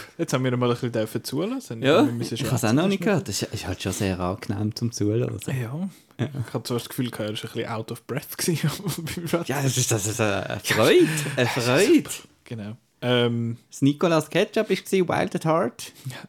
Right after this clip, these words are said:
Speaker 1: Ah,
Speaker 2: Ja.
Speaker 1: <laughs> ah, der ist nicht einfach so ein
Speaker 2: Nein, nein,
Speaker 1: Einspieler
Speaker 2: das ist von David Lynch gewesen. Und,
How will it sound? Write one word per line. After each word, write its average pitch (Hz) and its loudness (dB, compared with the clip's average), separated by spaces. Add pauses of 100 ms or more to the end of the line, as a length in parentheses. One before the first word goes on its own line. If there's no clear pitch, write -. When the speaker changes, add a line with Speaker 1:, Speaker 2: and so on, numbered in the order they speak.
Speaker 1:
Ah, 240 4
Speaker 2:
Ja. 165 4 (160)
Speaker 1:
<laughs> 151 -2
ah, 156 2
der 143 2
ist 139 -2
nicht 151 -4
einfach 147 -2
so 151 2
ein 143 4
Speaker 2:
Nein, 139 -2
nein, 147 4
Speaker 1:
Einspieler 165 4
Speaker 2:
das 131 0
ist - -12
von 127 4
David 120 2
Lynch 131 0
gewesen. 113 2
Und, 120 0